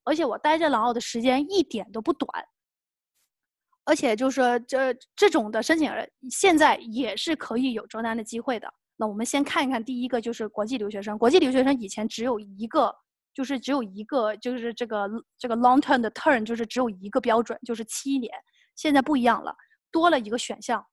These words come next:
五年也行。啊，就是说以前可能有小，有，有的小宝宝发现，哎呀，就还一直，一直差着，没到七年，没关系，现在五年也可以。但是呢，五年的话呢，需要满足的要求会比七年的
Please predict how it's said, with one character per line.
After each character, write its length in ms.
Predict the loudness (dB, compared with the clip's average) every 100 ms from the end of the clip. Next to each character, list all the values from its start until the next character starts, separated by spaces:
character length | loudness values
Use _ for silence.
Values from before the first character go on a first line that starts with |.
| _ _ -10
五 280 | -6 -4 -4
年 240 | 0 2
也 120 | 0
行。 200 | -2 -12 -14 _ _ _
啊， 140 | 0 2
就 100 | 4
是 40 |
说 120 | 4 2
以 220 | 0 -4
前 400 | -2 2 2 2
可 120 | 4
能 120 | 4
有 200 | 6 6
小， 200 | 6 2 2
有， 200 | 0 2
有 160 | 2
的 280 | 6 8 6
小 140 | 6 4
宝 120 | 6
宝 280 | 8 6 4
发 220 | 2 4 6
现， 280 | 6 4 0 _
哎 80 | 0
呀， 360 | 2 0 -2 -8
就 160 | -12 -14
还 280 | -16 -14 -12
一 220 | -8 -6 -6
直， 160 | -6
一 160 | -6 -6
直 160 | -8
差 280 | -14 -8 -8
着， 140 | -8 -14 _ _ -16
没 180 | -8 -2
到 140 | 0 0
七 260 | -2 -4
年， 240 | -4 -6 -14 _ _
没 140 | -6
关 180 | -2 -2
系， 220 | -2 -6 -6
现 220 | -2 0
在 220 | 2 0 _ -12
五 260 | -6 -2
年 200 | 0 0
也 120 | 0
可 180 | -4 -10
以。 180 | -12 -12 -18 _ _ _
但 120 | -6 -2
是 140 | 2
呢， 140 | 2
五 240 | 2 -2 -2
年 280 | -2 0 0
的 100 | 2
话 200 | 4 4
呢， 140 | 4
需 180 | 2 4
要 120 | 6
满 180 | 6 0
足 100 | -2
的 60 | 4
要 160 | 4
求 120 | 4
会 160 | 0 -2
比 100 | -4
七 360 | -6 -2 0 0
年 280 | 0 -6 -4
的 160 | -4